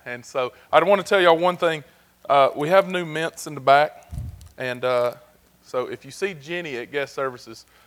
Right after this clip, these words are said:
they're green. And I'm telling y'all right now, I literally believe thousands and thousands of people are gonna come to these, to this church because of these key lime mints. Has anyone had 'em? Raise your hand if you've had the key lime mint. If you have not had the key lime mint, it's gonna change your life. Thank you, Tron.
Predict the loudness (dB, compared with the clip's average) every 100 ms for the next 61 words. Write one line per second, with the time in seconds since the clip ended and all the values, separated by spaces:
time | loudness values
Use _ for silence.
0 | -6 -4 -2 -4 -4 -6 -8 -4 -2 -2
1 | -2 0 2 0 -2 -10 -12 _ _ _
2 | _ _ _ _ _ 0 0 -2 -4 -4
3 | -6 -6 -8 -2 2 2 2 -8 -14 -4
4 | -4 -4 -10 -16 -14 -14 -16 -14 -14 -14
5 | -16 -18 _ _ -14 -12 -12 -10 -10 -10
6 | -16 -8 0 0 0 -4 -14 _ _ _
7 | -10 -8 -10 -12 -2 0 0 -2 -8 -10
8 | -10 -8 -4 2 6 6 4 0 0 -2
9 | -2 -2 -6 4 6 4 0 -2 2 2
10 | 2 -4 -6 -12 -6 -4 4 4 6 8
11 | 8 8 4 4 0 -6 2 4 4 2
12 | -6 -8 _ _ _ _ _ -4 -4 0
13 | 0 0 2 4 4 2 -6 -6 -6 -4
14 | -4